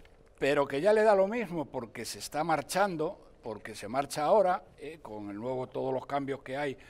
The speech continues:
dentro de unas semanas, eh, y es que le da igual, que le da lo mismo. Bien, primero, es mentira que,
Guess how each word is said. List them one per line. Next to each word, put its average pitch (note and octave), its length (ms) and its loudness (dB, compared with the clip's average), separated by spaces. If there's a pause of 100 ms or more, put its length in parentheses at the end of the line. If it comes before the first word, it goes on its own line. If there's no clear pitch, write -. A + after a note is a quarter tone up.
(140)
dentro A#2+ 420 -8
de B2 160 -6
unas B2+ 560 -6
semanas, F3 640 -6 (280)
eh, - 180 -8 (300)
y E3 180 -4
es F3+ 100 -4
que G3+ 140 -6
le F3 100 0
da D#3 120 0
igual, C3+ 380 -2
que - 140 -14
le G#2 120 -8
da A2 100 -4
lo F#2+ 140 -6
mismo. E2 340 -18 (220)
Bien, - 260 -14
primero, F3+ 400 4 (560)
es - 320 2
mentira G3+ 560 0 (180)
que, F3+ 300 -4